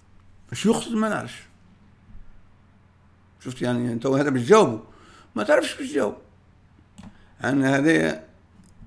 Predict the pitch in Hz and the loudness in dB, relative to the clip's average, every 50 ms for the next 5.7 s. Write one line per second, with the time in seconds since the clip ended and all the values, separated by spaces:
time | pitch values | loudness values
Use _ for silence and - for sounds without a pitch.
0 | - - - 135 131 131 131 143 165 190 190 - 190 185 180 - - 117 123 - | -16 -12 -8 -6 -2 0 4 6 6 6 8 6 4 2 2 -2 -6 -6 -4 -4
1 | 160 165 185 175 135 135 135 123 127 147 143 135 - - - 131 117 113 110 - | -2 -2 -2 -2 -2 -2 -2 0 0 0 -2 -4 -6 -2 0 0 0 0 -4 -6
2 | - - 135 123 - - - 104 - - - - - - - - - - - 123 | -6 -6 -6 -6 -8 -10 -10 -10 -10 -14 -20 -20 -20 -20 -20 -20 -20 -12 -6 -4
3 | 127 - 170 165 175 170 147 147 151 156 180 175 160 160 160 - 214 190 - - | 0 4 6 8 8 8 8 6 4 6 6 6 4 4 4 4 4 4 4 2
4 | 160 151 143 - - - 151 156 - - - - - - - - - 151 165 - | 2 2 2 2 4 4 4 4 4 0 -8 -18 -20 -12 -2 0 4 4 4 4
5 | 165 165 170 - 165 160 156 156 151 160 151 151 - | 6 4 4 6 6 4 4 4 4 4 2 2 -2